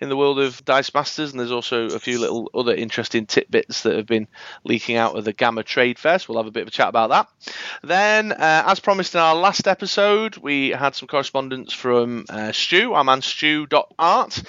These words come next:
asking us to do a team build around a card, so we've, uh, I don't know if we've built a team so much as just rambled on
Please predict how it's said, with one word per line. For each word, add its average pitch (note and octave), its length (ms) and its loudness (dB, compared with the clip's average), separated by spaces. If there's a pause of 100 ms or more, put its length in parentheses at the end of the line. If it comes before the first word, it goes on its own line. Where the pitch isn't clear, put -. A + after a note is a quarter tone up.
(300)
asking C3 320 -4
us B2+ 140 -6
to A#2+ 100 -4
do A2 40 -2
a - 20 -8
team C3+ 480 -6
build C3+ 280 0
around B2+ 260 2
a - 40 -18
card, D3 360 2
so A2 240 -4
we've, G#2+ 400 -6
uh, G2+ 140 -4 (1000)
I B2 40 -4
don't B2 100 4
know B2+ 60 2
if A#2+ 100 -8
we've A#2 100 0
built A#2+ 200 4
a - 120 -4
team C#3 200 4
so - 100 -6
much - 220 -6
as - 40 -8
just A2 140 -8
rambled A2+ 380 0
on C3+ 240 0